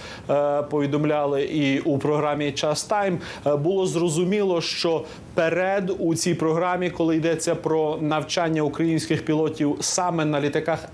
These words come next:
Ф шістнадцять, будуть відігравати інші країни. І ми побачили, що ключову роль, найбільше заяв з цього приводу, е, робили представники Нідерландів, а також Данії.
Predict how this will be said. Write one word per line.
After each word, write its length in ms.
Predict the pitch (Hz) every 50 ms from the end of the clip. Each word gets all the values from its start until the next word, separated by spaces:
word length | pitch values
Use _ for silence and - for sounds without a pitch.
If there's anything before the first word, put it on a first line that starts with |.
| - 156
Ф 200 | 156 147 147 - - - - -
шістнадцять, 680 | - - 143 131 - - 180 165 170 165 - 156 147
будуть 360 | 135 139 135 143 139 - -
відігравати 520 | 135 131 123 127 135 131 135 135 135 135 143
інші 400 | 139 - 165 160 170 160 - 202
країни. 480 | 190 - 185 190 196 202 196 208 208 202 202 - - - -
І 160 | 139 143 143
ми 180 | 147 151 147 139
побачили, 600 | - 160 147 151 147 147 143 - 151 143 143 135
що 280 | 139 - 160 147 - - - - - -
ключову 680 | - 165 165 165 160 - - - 165 151 156 170 160 151
роль, 260 | 147 156 160 170 165
найбільше 680 | 156 143 143 151 151 143 135 156 160 147 - - 147
заяв 480 | 135 127 139 139 143 160 160 160 151 131
з 60 | -
цього 280 | - 165 151 156 151 147
приводу, 540 | - 156 156 156 147 147 143 143 143 135 135 - - - - - -
е, 160 | 147 143 143 156
робили 420 | 156 160 156 151 160 156 156 156 156 - - -
представники 800 | - 170 165 160 - 170 165 151 151 147 - - 156 151 139 - - - - 135
Нідерландів, 960 | 135 160 156 147 131 143 143 143 147 160 170 175 170 170 156 165 156 151 - - - 113 -
а 100 | - 143
також 400 | 143 151 - - 160 151 - -
Данії. 640 | 147 135 123 - 147 139 139 131 131 123 117 113